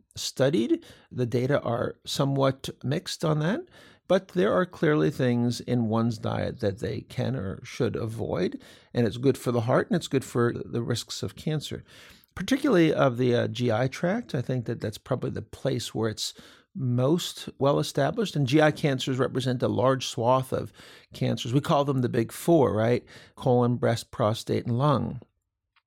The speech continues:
So I'd say for secretory organs, for organs that have sort of, you know, exposure to external stimuli like the respiratory tract, like the G I tract,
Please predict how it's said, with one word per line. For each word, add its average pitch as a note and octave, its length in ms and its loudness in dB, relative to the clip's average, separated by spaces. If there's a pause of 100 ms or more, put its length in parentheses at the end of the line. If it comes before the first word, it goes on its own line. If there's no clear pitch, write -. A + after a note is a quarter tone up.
(140)
So B2+ 420 4 (480)
I'd D3+ 180 0
say F#3+ 300 4
for - 300 -4
secretory E3 500 0
organs, C3+ 640 4
for - 120 -2
organs D3 460 2
that C3+ 140 0
have C3 460 2
sort - 180 -4
of, B2 100 0
you B2+ 80 0
know, B2 80 2
exposure A#2+ 640 -2
to - 200 -4
external B2 400 -2
stimuli A#2+ 680 0 (320)
like B2 240 2
the B2+ 80 -2
respiratory A2+ 580 -2
tract, A2 380 -2
like C3 180 0
the C3+ 80 -10
G A#2 240 -2
I B2 140 -2
tract, - 440 -6